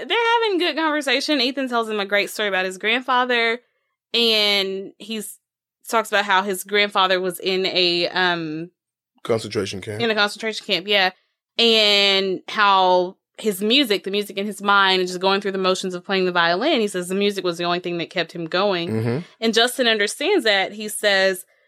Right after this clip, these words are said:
Speaker 1: you know, "As long as I have my art, I feel like that's a place where I'm always safe, where I can always go." And so he's sharing something with Ethan there. Well, just even sharing that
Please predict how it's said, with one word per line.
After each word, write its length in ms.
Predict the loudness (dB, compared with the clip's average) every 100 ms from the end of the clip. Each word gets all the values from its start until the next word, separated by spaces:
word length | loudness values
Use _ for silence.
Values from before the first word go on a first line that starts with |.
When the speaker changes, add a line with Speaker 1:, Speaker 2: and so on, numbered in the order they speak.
| _
Speaker 1:
you 80 | -2
know, 40 |
"As 100 | 2
long 180 | 2 2
as 100 | 2
I 100 | 0
have 200 | 0 0
my 160 | 0 0
art, 500 | 2 4 2 0 -10 _ _
I 100 | -4
feel 180 | 0 2
like 160 | 2 2
that's 220 | -2 -2
a 40 | -2
place 260 | -2 0
where 80 | -2
I'm 100 | -2
always 280 | -2 -4 -4
safe, 300 | -2 -2 -2
where 80 | -6
I 40 |
can 120 | -6
always 320 | -4 -4 -6 -4
go." 460 | -2 0 0 -4 _ _ _ _ _
And 100 | 0
so 100 | 2
he's 240 | 4 2 2
sharing 320 | 2 2 2
something 360 | 0 -2 0 0
with 160 | 0
Ethan 320 | -4 -2 -2
there. 380 | 0 0 0 -2 -4 _ -2
Well, 200 | -2 0
just 200 | -2 0
even 240 | 0 0
sharing 400 | 0 2 2 -2 -8
that 460 | -4 0 2 0